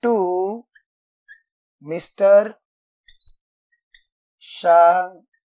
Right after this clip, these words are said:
that. એને એકદમ નમ્રતાપૂર્વક જવાબ આપે છે કે, શું કે છે? કે he, I નું કર્યું આપણે he, was નું કરીએ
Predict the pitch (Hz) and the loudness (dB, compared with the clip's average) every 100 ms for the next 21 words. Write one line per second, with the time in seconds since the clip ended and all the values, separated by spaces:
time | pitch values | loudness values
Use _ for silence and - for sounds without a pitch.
0 | _ _ _ _ _ _ _ _ - - | _ _ _ _ _ _ _ _ -2 -2
1 | - _ - _ _ _ _ _ _ 151 | -4 _ -20 _ _ _ _ _ _ -20
2 | 156 156 156 196 196 180 190 202 226 240 | -14 -14 -8 -8 -8 -8 -6 -6 -12 -18
3 | _ _ _ _ _ _ _ _ _ _ | _ _ _ _ _ _ _ _ _ _
4 | 143 151 165 196 233 233 220 202 202 175 | -20 -10 -8 -2 -2 -2 -4 -4 -6 -8
5 | _ 143 170 190 165 165 175 170 175 165 | _ -4 -2 -2 -6 -6 -8 -8 -8 -8
6 | - - 170 101 _ 208 202 208 175 190 | -6 -6 -6 -6 _ -16 -8 -8 -6 -6
7 | 240 - _ _ _ - 135 110 139 160 | -6 -12 _ _ _ -14 -14 -14 -14 -12
8 | 185 202 233 254 _ _ _ _ _ _ | -10 -10 -12 -16 _ _ _ _ _ _
9 | _ _ _ _ - 170 190 175 165 160 | _ _ _ _ -8 -8 -8 -10 -8 -4
10 | 156 160 196 226 233 _ _ 131 151 170 | -4 -4 -4 -6 -8 _ _ -6 -4 -2
11 | 160 208 185 165 165 196 | -4 -10 -6 -6 -4 -6